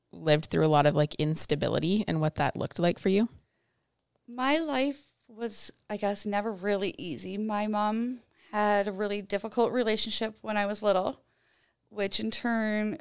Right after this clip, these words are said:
Speaker 2: she ended up having to give up my brother. In, that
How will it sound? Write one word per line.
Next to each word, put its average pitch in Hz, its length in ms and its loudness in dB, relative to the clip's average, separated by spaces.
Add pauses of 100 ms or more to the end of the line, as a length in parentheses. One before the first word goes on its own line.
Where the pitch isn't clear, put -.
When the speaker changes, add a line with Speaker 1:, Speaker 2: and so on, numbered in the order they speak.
(140)
Speaker 2:
she 240 220 2
ended 226 200 2
up 247 80 -2
having 208 280 0
to 208 80 -8
give 196 140 0
up 190 100 0
my 208 120 -2
brother. 190 360 0 (640)
In, 208 220 -4 (420)
that 196 260 0